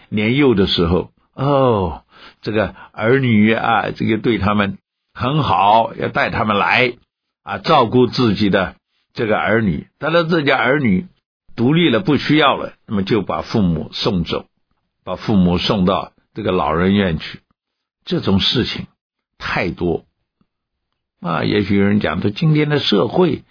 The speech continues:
就是如此。但是弟兄姊妹，让我们不要忘记，主耶稣基督怎么讲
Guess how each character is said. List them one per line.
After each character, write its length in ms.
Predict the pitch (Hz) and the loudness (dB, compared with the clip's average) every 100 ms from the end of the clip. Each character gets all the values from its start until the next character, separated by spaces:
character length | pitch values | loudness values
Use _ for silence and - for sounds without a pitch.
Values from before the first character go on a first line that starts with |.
| _ | _
就 180 | - 127 | -6 -4
是 80 | 95 | 0
如 220 | 107 117 | 2 2
此。 260 | 120 - - _ - _ | 0 -8 -12 _ -20 _
但 160 | 131 | -4
是 140 | 117 120 | -2 2
弟 120 | 120 | 2
兄 160 | 104 | 2
姊 120 | 95 95 | 2 2
妹， 100 | 104 | 2
让 160 | 120 | 0
我 60 | 123 | -2
们 80 | 127 | -2
不 80 | |
要 100 | 147 | -2
忘 320 | 151 165 - 82 | 0 0 0 -2
记， 280 | - 117 - _ _ _ | -4 -10 -14 _ _ _
主 160 | - 131 | -4 0
耶 200 | 135 131 | 2 2
稣 180 | 151 | 0
基 160 | 127 147 | 0 0
督 140 | 143 | 0
怎 160 | 135 - | 0 -2
么 100 | 95 | -2
讲 260 | - - | -4 -6